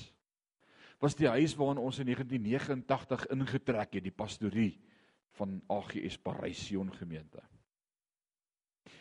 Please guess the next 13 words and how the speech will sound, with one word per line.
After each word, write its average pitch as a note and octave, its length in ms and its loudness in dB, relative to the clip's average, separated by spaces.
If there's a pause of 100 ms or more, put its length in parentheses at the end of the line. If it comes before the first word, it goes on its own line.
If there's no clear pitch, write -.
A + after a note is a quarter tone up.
(140)
En C3+ 120 4
ek D#3+ 120 8
onthou D#3+ 220 12
toe F#3 160 4
ons D3 100 0
daar D3 160 6
aangetrek D3 440 4
het, A#2+ 60 -10
selfs D3+ 280 2
as B2+ 80 -2
standaard B2 300 2
sewe E3 300 2
laaitie, G2 500 -2